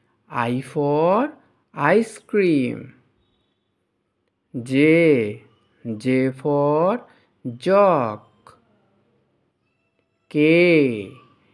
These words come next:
K for kite. L. L for lion. M. M for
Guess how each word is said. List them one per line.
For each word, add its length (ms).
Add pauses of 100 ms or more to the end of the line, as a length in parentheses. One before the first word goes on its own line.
(360)
K 380
for 800 (600)
kite. 920 (1300)
L. 720 (1120)
L 300
for 760 (480)
lion. 1000 (2250)
M. 640 (840)
M 360
for 560